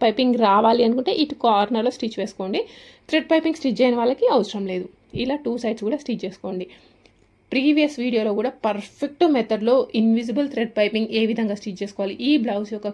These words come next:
కటింగ్ కూడా step by step, ఆ, క్లాస్ వన్, క్లాస్ టూ అలా అయితే పోస్ట్ చేసినాను. చూడని వాళ్ళు ఎవరైనా ఉంటే చూసి నేర్చేసుకోండి. So,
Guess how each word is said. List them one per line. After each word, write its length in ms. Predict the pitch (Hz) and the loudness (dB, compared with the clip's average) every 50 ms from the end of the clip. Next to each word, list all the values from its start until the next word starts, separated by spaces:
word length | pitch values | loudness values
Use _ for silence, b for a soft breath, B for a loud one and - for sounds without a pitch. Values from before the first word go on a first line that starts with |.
| - 220 | -4 -6
కటింగ్ 300 | 208 208 254 294 277 240 202 | -6 -4 -4 -4 -2 -2 -2
కూడా 140 | 196 233 349 494 B B B B B B B - | -2 -2 -2 -4 B B B B B B B 0
step 200 | - - 254 208 196 240 | 4 4 6 6 6 4
by 60 | 240 254 | 2 2
step, 160 | - 240 - - _ _ _ - - - 220 214 | 0 -2 -2 -4 _ _ _ -16 -10 -6 -2 -2
ఆ, 40 | 208 208 208 - | -2 -2 -2 -2
క్లాస్ 260 | 262 214 202 208 208 226 | 0 0 0 0 -2 -2
వన్, 100 | 220 220 220 | -4 -2 -2
క్లాస్ 260 | 226 202 196 214 220 - | -2 -2 -2 -4 -4 -4
టూ 60 | 226 214 202 | -4 -2 -2
అలా 140 | 208 220 220 214 | -2 -2 -2 -2
అయితే 160 | 202 214 349 349 - | 0 0 -2 0 0
పోస్ట్ 220 | 214 202 226 214 208 | 0 0 0 0 -2
చేసినాను. 340 | 208 202 - 208 202 254 330 339 | -4 -4 -4 -4 -4 -4 -6 -6
చూడని 280 | - 254 233 226 220 208 | -6 -4 -4 -2 -2 -2
వాళ్ళు 160 | 214 208 185 185 | -4 -4 -4 -4
ఎవరైనా 260 | 190 190 202 202 202 202 | -6 -6 -4 -4 -4 -4
ఉంటే 160 | 214 262 339 339 - | -2 -2 -4 -4 -4
చూసి 240 | 240 214 214 - 254 247 | -4 -6 -4 -4 -4 -4
నేర్చేసుకోండి. 640 | 190 180 - 196 185 - - - 185 185 185 - 220 b b b b b b b b b b b b _ _ _ _ _ _ _ _ _ _ _ _ _ b b b b b b b - | -4 -4 -4 -8 -12 -12 -10 -8 -6 -6 -6 -8 -10 b b b b b b b b b b b b _ _ _ _ _ _ _ _ _ _ _ _ _ b b b b b b b -6
So, 60 | - | -2